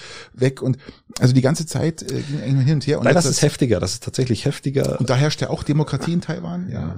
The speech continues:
Speaker 2: Ja.
Speaker 1: äh, was jetzt
Speaker 2: Ja,
Speaker 1: in
Speaker 2: nimm mal
Speaker 1: China natürlich
Speaker 2: lang.
Speaker 1: nicht ist.
Speaker 2: Nimm
Speaker 1: Ja,
Speaker 2: mal lang,
Speaker 1: natürlich.
Speaker 2: das kriegt es an China
Speaker 1: Aber
Speaker 2: fertig.
Speaker 1: die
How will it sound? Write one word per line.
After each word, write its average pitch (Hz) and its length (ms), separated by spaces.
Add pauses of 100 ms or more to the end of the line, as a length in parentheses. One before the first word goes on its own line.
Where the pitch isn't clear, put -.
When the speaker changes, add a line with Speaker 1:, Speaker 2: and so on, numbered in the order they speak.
Speaker 2:
Ja. 117 180
Speaker 1:
äh, 117 60
was - 180
jetzt - 200
Speaker 2:
Ja, 92 160
Speaker 1:
in 92 80
Speaker 2:
nimm - 80
mal - 80
Speaker 1:
China - 140
natürlich 120 160
Speaker 2:
lang. 160 40
Speaker 1:
nicht 170 200
ist. 208 180
Speaker 2:
Nimm 101 80
Speaker 1:
Ja, 107 60
Speaker 2:
mal 98 120
lang, 92 120
Speaker 1:
natürlich. 120 220
Speaker 2:
das - 40
kriegt - 180
es - 140
an 95 80
China 107 300
Speaker 1:
Aber 98 60 (240)
Speaker 2:
fertig. 113 100
Speaker 1:
die 127 40